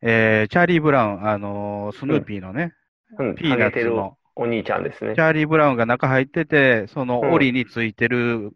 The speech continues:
Speaker 1: あの、コマ、そろばんのコマみたいなやつで遊んでるっていう
Speaker 2: うん。そうそうそうそう。
Speaker 1: 絵柄なんですよ。で、
Speaker 2: はい。
Speaker 1: 下にアンクル・ジョイって書いてあるんですよ。
Speaker 2: うん。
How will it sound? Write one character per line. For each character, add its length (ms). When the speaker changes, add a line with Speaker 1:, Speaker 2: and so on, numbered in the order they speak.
Speaker 1:
あ 220
の、 160
コ 220
マ、 360
そ 180
ろ 120
ば 100
ん 60
の 100
コ 140
マ 140
み 100
た 100
い 60
な 100
や 80
つ 160
で 80
遊 260
ん 80
で 120
る 160
っ 20
て 80
い 180
う 40
Speaker 2:
う 60
ん。 20
そ 160
う 40
そ 120
う 120
そ 60
う 60
そ 100
う。 80
Speaker 1:
絵 60
柄 200
な 100
ん 20
で 60
す 100
よ。 80
で、 140
Speaker 2:
は 60
い。 20
Speaker 1:
下 160
に 200
ア 160
ン 80
ク 120
ル・ 100
ジ 100
ョ 60
イ 40
っ 20
て 120
書 60
い 60
て 80
あ 40
る 60
ん 40
で 40
す 100
よ。 140
Speaker 2:
う 60
ん。 180